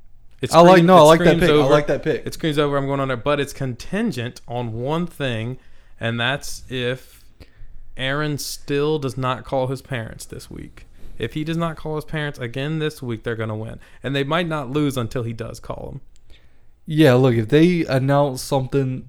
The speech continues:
Speaker 2: before the broad-, like, in the broadcast, like, making small talk,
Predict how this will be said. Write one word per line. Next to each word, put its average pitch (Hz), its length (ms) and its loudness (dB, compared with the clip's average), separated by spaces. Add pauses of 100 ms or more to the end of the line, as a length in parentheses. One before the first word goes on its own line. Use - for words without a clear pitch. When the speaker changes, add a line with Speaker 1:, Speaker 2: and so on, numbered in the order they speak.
Speaker 2:
before 139 400 0
the 135 80 2
broad-, 135 320 2
like, 123 180 0
in 143 140 4
the 156 60 4
broadcast, 131 720 4
like, 120 440 -4 (480)
making 143 320 -2
small 127 360 0
talk, 123 460 0